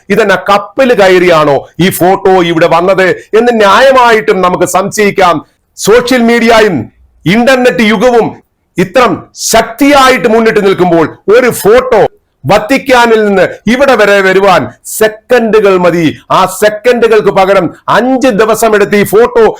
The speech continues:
ഇവർ പബ്ലിഷ് ചെയ്യുവാനുള്ള കാരണം എന്താണെന്ന് വെളിപ്പെടുത്തേണ്ടി വരും വിമതരെ. അപ്പോൾ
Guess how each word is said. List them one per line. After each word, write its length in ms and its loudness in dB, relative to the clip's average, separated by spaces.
ഇവർ 180 0
പബ്ലിഷ് 500 0
ചെയ്യുവാനുള്ള 480 0
കാരണം 480 2
എന്താണെന്ന് 520 2
വെളിപ്പെടുത്തേണ്ടി 800 0
വരും 220 0
വിമതരെ. 400 0
അപ്പോൾ 240 0